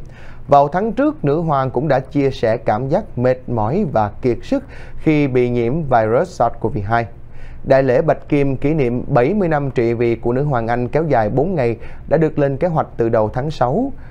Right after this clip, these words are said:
Trong đó có các hoạt động như là những buổi lễ hòa nhạc và cuộc diễu hành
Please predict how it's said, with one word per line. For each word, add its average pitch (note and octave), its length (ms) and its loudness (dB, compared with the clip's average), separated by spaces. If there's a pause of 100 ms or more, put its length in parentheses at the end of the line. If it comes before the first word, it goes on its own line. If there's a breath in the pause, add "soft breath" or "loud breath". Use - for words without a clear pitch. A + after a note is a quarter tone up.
(180 loud breath)
Trong C#3 160 2
đó C#3 240 4
có G#3 120 -2
các - 180 -2
hoạt - 180 -2
động A#2 220 2
như C#3 80 0
là A2+ 260 2
những A2+ 200 -2
buổi B2 120 2
lễ A#2+ 140 2
hòa B2 240 -2
nhạc A#2 280 0 (340 loud breath)
và C3 280 6 (160)
cuộc C#3+ 180 0 (120)
diễu B2 160 2
hành A#2 320 -2